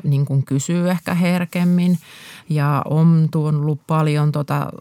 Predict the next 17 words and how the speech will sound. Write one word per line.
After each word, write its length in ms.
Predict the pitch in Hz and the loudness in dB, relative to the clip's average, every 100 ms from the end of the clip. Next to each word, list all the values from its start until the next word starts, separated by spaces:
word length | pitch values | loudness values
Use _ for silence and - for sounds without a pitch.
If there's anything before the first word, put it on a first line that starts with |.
| - - | -18 -6
toki 280 | 151 143 151 | -4 -2 0
niitä, 460 | 151 151 - - - _ | 0 -2 -2 -4 -4 _
niitä 320 | 160 160 165 165 | -2 -2 -2 -4
tota 360 | - - 82 - | -4 -2 -4 -2
apuja, 460 | 151 147 185 190 180 | -4 -2 -2 0 -2
apukeinojakin 920 | 185 185 214 196 202 196 196 190 196 | -4 -2 -2 0 2 2 2 0 -2
siihen, 600 | - - 196 196 190 185 - - - - | -4 -2 0 2 2 0 -2 -14 -20 -10
paitsi 260 | 156 160 180 | -6 -2 -2
turvakodit, 720 | 165 156 156 160 165 156 160 - | -2 -2 0 -2 -2 -2 -2 0
niin 180 | 156 | -2
kaikkea 500 | 156 151 151 156 151 151 - | 0 -2 -4 -4 -4 -4 -2
muuta 500 | 147 139 143 143 151 | 0 0 -2 -2 -2
avoväkivaltatyötä 1080 | 147 151 151 147 143 143 147 147 156 156 160 | -2 -2 -2 -4 -2 -4 -4 -4 -4 -4 -4
ja 80 | |
keskustelumahdollisuuksia, 1400 | 156 156 - 165 - 165 175 170 165 160 160 165 - 170 156 | -4 -6 -6 -8 -4 0 0 2 0 -2 -4 -6 -4 -2 -2
missä 300 | 151 220 190 | -2 -4 -2
voi 320 | 160 147 | 0 -2